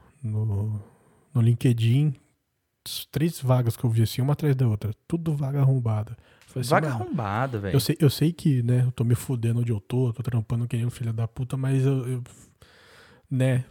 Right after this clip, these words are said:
Speaker 1: f-, tipo, foi tudo combinado ali, tudo bonitinho e tal. E, e, e tem um futuro, tá ligado? Ali, mano,
Speaker 2: Sim.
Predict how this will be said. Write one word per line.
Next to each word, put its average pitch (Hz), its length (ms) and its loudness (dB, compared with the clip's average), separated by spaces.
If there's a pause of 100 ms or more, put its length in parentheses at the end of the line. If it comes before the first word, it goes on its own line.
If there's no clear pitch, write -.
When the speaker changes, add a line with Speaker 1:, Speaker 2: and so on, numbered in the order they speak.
(120)
Speaker 1:
f-, 143 300 -4
tipo, - 280 -2
foi 143 180 6
tudo 139 200 2
combinado 131 800 4
ali, 123 260 4
tudo 127 220 -4
bonitinho 127 760 0
e 120 60 2
tal. 135 400 0 (580)
E, 117 1040 2 (640)
e, 139 200 -2
e 131 80 0
tem 139 200 4
um 147 60 8
futuro, 135 520 2
tá 117 100 0
ligado? 120 420 4
Ali, 131 400 2
mano, 117 200 2
Speaker 2:
Sim. 101 260 -2